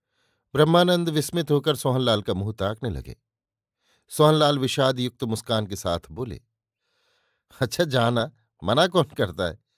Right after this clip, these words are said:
पहले अच्छी तो हो जाओ।" थोड़ी देर पश्चात ब्रह्मानंद विदा हुए। चलते समय बुढ़िया बोली, "अपनी माँ से कह देना, वो जाए तो मुझे भी साथ ले ले, वो मुझसे कह चुकी है।" "अच्छी बात है, कह दूंगा।"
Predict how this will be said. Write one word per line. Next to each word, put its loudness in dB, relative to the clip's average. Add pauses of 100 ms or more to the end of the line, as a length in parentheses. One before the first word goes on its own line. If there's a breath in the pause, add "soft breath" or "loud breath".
(200)
पहले 2
अच्छी -2
तो 0
हो 4
जाओ।" 0 (1080 soft breath)
थोड़ी 6
देर 6
पश्चात 0
ब्रह्मानंद -2
विदा -4
हुए। -10 (800)
चलते 2
समय 0
बुढ़िया -2
बोली, -6 (640)
"अपनी 0
माँ 4
से 0
कह 4
देना, -2 (340)
वो -2
जाए 4
तो -4
मुझे 0
भी -4
साथ 0
ले -6
ले, -12 (500)
वो -2
मुझसे -2
कह 0
चुकी -6
है।" -10 (760)
"अच्छी 0
बात 2
है, -6
कह -4
दूंगा।" -8